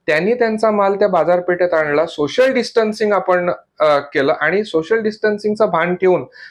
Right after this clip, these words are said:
आपण तिकडे बाजारपेठ चालू केली. लोकांचा जो माल कुजणार होता तो माल लोकांनी आपल्याच लोकांना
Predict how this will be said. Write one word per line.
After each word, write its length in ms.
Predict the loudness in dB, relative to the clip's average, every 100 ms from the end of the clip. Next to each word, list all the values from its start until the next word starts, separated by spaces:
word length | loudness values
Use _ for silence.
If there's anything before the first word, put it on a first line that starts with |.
| _ -6
आपण 320 | -2 -2 -2
तिकडे 180 | -2 0
बाजारपेठ 560 | 2 2 0 2 0
चालू 280 | 2 0 0
केली. 320 | 0 -2 -2 -6 -18 -20 _
लोकांचा 560 | -2 0 0 0 2 0
जो 120 | 2
माल 220 | 0 0
कुजणार 540 | -2 -2 -2 0 2 2
होता 360 | 2 0 0
तो 480 | -2 -10 _ 0 2
माल 260 | 4 2 0 -8 _ _ _ _
लोकांनी 640 | -2 -2 0 0 0 0 -2 -4 -2
आपल्याच 480 | -2 0 0 2 0
लोकांना 420 | 0 2 0